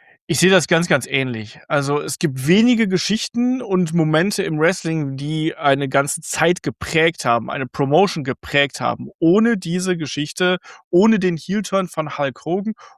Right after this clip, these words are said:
ohne den New World Order Angle insgesamt, hätten wir einen ganz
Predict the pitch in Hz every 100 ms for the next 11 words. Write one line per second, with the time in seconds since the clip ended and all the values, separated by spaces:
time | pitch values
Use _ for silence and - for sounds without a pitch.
0 | _ 190 202 233 240 240 220 _ - -
1 | _ _ _ _ 135 147 160 165 165 180
2 | 190 175 156 - 160 156 - 170 180 180
3 | 139 170 - 165 165 156 127 139 175 -
4 | _ - _ _ 160 - 160 165 165 156
5 | 147 139 175 -